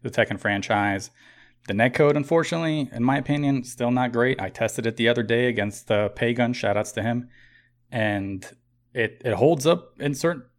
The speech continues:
spots, and then it completely crumbles in, in other spots. So maybe if, uh, if we can really get the netcode working and they can just rebalance a little bit of what old Tekkens were with fuse with what new Tekken is,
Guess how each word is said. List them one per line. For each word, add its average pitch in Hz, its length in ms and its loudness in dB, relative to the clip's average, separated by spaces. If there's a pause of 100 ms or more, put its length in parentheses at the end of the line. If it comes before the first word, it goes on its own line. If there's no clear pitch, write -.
(140)
spots, - 500 0
and 127 220 0
then 127 320 2
it 110 160 -6
completely 120 400 -2
crumbles 117 480 0
in, 98 100 -4
in 113 320 -4
other 117 160 0
spots. 113 400 2
So 107 320 0 (1120)
maybe 135 540 2
if, - 280 -4
uh, 120 140 0
if 113 160 -6
we 127 120 2
can 113 140 0
really 107 240 0
get 101 200 -2
the 104 40 -4
netcode 98 520 -4
working 101 580 -4
and 95 220 -8
they 92 100 -6
can 90 460 -8
just 208 220 -4
rebalance 226 540 2
a 190 60 -6
little 190 180 -2
bit 123 140 -2
of 104 100 -6
what 113 300 -2 (400)
old 131 240 0
Tekkens 120 460 0
were 123 520 2 (160)
with 107 320 -6 (120)
fuse 120 320 -2
with 104 140 -4
what 101 180 -2
new 110 160 -2
Tekken 110 400 -4
is, 104 420 -4